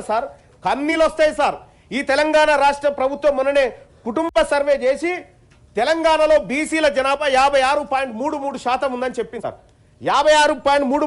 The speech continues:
మూడు శాతం ఉందని చెప్పినటువంటి ప్రభుత్వం ఈ వర్గాల కోసం చేయాల్సినటువంటి ఖర్చు ఎంత, చేస్తున్నది ఎంత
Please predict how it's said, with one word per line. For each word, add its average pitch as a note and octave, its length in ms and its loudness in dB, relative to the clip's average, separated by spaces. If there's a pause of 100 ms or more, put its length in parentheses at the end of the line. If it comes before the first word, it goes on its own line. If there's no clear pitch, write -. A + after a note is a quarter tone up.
మూడు D4+ 180 -4
శాతం C4+ 320 0
ఉందని C4 240 -4
చెప్పినటువంటి A#3 580 -4
ప్రభుత్వం D4 420 2 (540)
ఈ D#4+ 60 0 (160)
వర్గాల D#4+ 400 4 (140)
కోసం D4 240 2 (100)
చేయాల్సినటువంటి C4+ 680 -2 (140)
ఖర్చు D4 320 0 (880)
ఎంత, D4 180 -2 (300)
చేస్తున్నది C#4 560 0
ఎంత G#3+ 120 -4